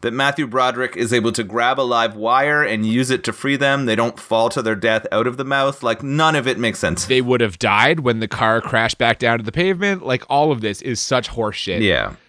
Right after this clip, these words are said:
Speaker 2: But now that they're free, they get it to the bridge. And because the Brooklyn Bridge is a suspension bridge, is that right?
Speaker 1: It definitely is. So in my notes right here, I'm like, "Oh my God, they're gonna trash the bridge." And I was like, "The <laughs> horror,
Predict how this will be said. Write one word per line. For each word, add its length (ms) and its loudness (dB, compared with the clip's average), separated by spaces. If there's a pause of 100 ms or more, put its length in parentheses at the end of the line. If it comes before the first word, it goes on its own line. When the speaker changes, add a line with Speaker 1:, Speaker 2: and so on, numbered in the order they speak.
(100)
Speaker 2:
But 360 2 (160)
now 240 0
that 100 -8
they're 100 0
free, 480 2
they 220 2
get 240 -2
it 100 -6
to 80 -16
the 60 -6
bridge. 480 2
And 140 -4
because 380 -4
the 60 -6
Brooklyn 360 -2
Bridge 260 -2
is 180 -8
a 220 0
suspension 720 -4
bridge, 540 0
is 140 -12
that 160 -4
right? 260 -6 (140)
Speaker 1:
It 140 0
definitely 360 0
is. 140 0
So 140 2
in 180 0
my 120 2
notes 260 2
right 140 2
here, 280 2
I'm 260 0
like, 200 0
"Oh 120 0
my 140 2
God, 380 2 (120)
they're 120 0
gonna 180 0
trash 260 2
the 100 -4
bridge." 360 0
And 120 0
I 60 4
was 160 -2
like, 200 0
"The 100 2
<laughs> 20 2
horror, 760 0